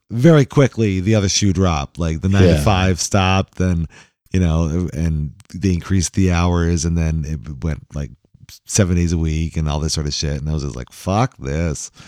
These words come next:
Speaker 2: I feel like if they
Speaker 1: So
Speaker 2: gave us windows, we might have excelled a bit more
Speaker 1: <laughs>
Speaker 2: at our
Speaker 1: Yeah, there were
Speaker 2: jobs.
Speaker 1: windows.
Speaker 2: Like, it was
Speaker 1: I
Speaker 2: ter-,
Speaker 1: know,
Speaker 2: it was
Speaker 1: it was pretty
Speaker 2: terrible.
Speaker 1: bad. Yeah.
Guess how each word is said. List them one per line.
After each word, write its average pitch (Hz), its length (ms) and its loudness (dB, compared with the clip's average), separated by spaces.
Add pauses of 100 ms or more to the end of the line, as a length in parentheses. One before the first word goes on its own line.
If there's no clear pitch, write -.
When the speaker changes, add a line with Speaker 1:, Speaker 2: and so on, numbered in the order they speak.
(140)
Speaker 2:
I - 40 -2
feel 135 160 6
like 165 140 6
if 196 100 2
they 180 100 6
Speaker 1:
So 123 60 2
Speaker 2:
gave 104 200 6
us 104 140 0
windows, 95 720 2 (640)
we 104 140 0
might 95 220 4
have 92 340 -2 (480)
excelled 95 420 2
a 101 40 0
bit 101 180 2
more 107 420 0
Speaker 1:
<laughs> - 40 -8
Speaker 2:
at - 160 -2
our 196 60 10
Speaker 1:
Yeah, - 100 0
there - 120 6
were 107 80 4
Speaker 2:
jobs. 104 480 4
Speaker 1:
windows. 101 540 -2 (200)
Speaker 2:
Like, - 400 -8
it - 60 -2
was 120 200 8
Speaker 1:
I 120 40 6
Speaker 2:
ter-, 117 240 8
Speaker 1:
know, - 60 6
Speaker 2:
it - 40 4
was 143 140 4
Speaker 1:
it 120 40 4
was 120 80 6
pretty 120 180 6
Speaker 2:
terrible. 127 540 6
Speaker 1:
bad. 87 380 2
Yeah. 80 460 0